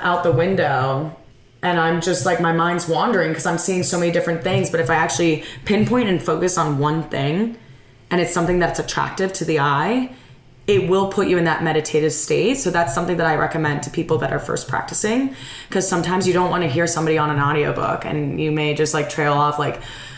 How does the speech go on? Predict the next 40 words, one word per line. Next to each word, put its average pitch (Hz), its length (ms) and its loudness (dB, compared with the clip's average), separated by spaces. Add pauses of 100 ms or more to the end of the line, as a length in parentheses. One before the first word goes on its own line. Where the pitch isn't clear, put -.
(300)
"Oh 185 200 4
man, 170 180 2
I 165 60 4
have 165 80 2
a 160 40 4
deadline. 151 520 0
I'm, 151 440 0
I'm 160 180 0
in 151 200 0
grad 156 340 0
school 156 200 2
right 151 180 2
now. 147 400 2
I 156 80 0
have 156 80 -2
to 160 80 -6
go 160 60 2
to 151 80 2
work 147 240 0
in 147 180 0
ten 147 260 -4
minutes. 147 460 -2
Is - 240 -2
this - 380 -2
wasting 151 360 -2
my 147 120 0
time?" 151 400 -2
It's - 160 -2
not 147 200 -2
wasting - 300 -4
your - 100 -4
time. 87 300 -4
Think 165 220 -2
of 160 80 -2
it 151 100 0
as, 143 380 -2 (440)
this 165 200 0
is 165 100 -2
your 170 80 2
moment. 147 600 0